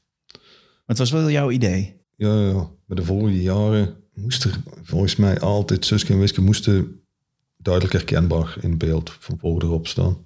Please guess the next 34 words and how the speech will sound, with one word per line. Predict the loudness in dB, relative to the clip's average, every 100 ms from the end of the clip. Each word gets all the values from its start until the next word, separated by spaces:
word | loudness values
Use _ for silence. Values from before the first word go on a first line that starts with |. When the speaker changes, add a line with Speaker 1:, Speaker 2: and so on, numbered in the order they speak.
| _
Speaker 2:
Maar | -2 2 2
daar | 2
hebben | 2 0
ze | 0 0
niks | -2 -2
van | -4
gezegd, | -2 -2 -6 -8 -12
dus, | -10 -10 -12 -20 _
ja. | -8 -8 -10 _
<laughs> | -4 -4 -6 -18 -4 -2 2 2 4 2 2 -2
Er | 0
worden | 2 4 4
altijd | 4 4
een | 4
heel | 4 4 4
aantal | 2 2
volgstudies | 0 0 0 -2 -2
gemaakt, | 0 -2 -2 -2
hè. | -4 -6 -20 -6
En | -2
dan | 0 0 -2
in | -4
samenspraak | -2 -2 -2 -2 -2
met |
de | -2
uitgeverij | -2 -2 -2 -2 -2 -2 -4
wordt | -6 -4 -6 -8
iets | -10 -10
gekozen | -10 -4 -4 -2 -4 -6 -10 _ _ _ _
wat | -10 -10 -4
dan | -2 -2
verder | -2 -2 -2
uitgewerkt | -4 -4 -4 -4 -4
wordt. | -6 -8 -10 -20